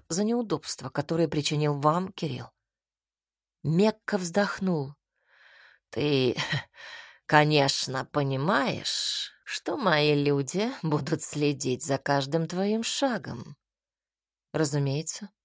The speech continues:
«Ну, допустим, ладно». Он хищно облизнулся. «Даю тебе добро. Попробуй». <laughs> Усмехнулся он. «Мне даже будет интересно».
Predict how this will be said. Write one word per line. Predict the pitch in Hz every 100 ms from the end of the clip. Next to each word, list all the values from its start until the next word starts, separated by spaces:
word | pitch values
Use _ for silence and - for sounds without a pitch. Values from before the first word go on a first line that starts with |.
| _ _ _ _ _
«Ну, | 147 135 147 160 180 196 208 214 220 269 349 -
допустим, | 370 330 320 _ - 170 175 185 - - - 220 214 214 214 208 _
ладно». | - 180 185 143 127 143 135 156 180 190 _ _ _ _ _
Он | 160 170
хищно | 160 - 185 175 - 170
облизнулся. | 165 175 170 175 156 135 - 143
«Даю | 160 269 - 262 143
тебе | - 123 123 123
добро. | 120 127 123 123 127 123 - -
Попробуй». | - 311 - 294 285 262 113 - - - -
<laughs> | - - _ _ _
Усмехнулся | 165 - 196 - 233 208 - - -
он. | 135 135 _ _ _ _ _ -
«Мне | 185 240 392 247
даже | 123 175 180 131 139
будет | 127 160 135 127 -
интересно». | - 131 120 135 131 113 - - -